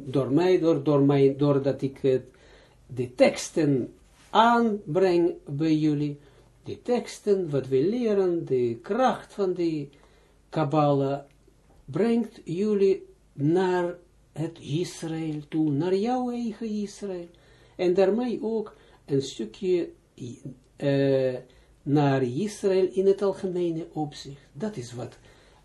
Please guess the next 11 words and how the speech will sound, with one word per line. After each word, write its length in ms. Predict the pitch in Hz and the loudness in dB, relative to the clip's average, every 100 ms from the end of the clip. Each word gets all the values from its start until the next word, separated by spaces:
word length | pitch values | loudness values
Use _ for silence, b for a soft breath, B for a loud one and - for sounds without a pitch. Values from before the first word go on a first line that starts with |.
| - | -12
eh, 460 | 131 123 123 123 | -8 -6 -6 -8
gebeurt 560 | - 131 113 180 208 190 | -8 -8 -2 2 2 0
het 200 | 151 - | -4 -4
ook 280 | 170 160 127 | -4 -2 -4
zeer 300 | 180 196 170 | -2 -2 -2
eigenlijk, 580 | 196 202 147 147 127 | -2 -2 -2 -6 -6
wat 180 | 131 127 | -6 -8
we 120 | 139 | -6
leren 340 | 135 156 160 190 | -4 -2 -4 -4
nu 160 | 233 190 | -4 -6
is, 320 | 147 127 - | -6 -8 -10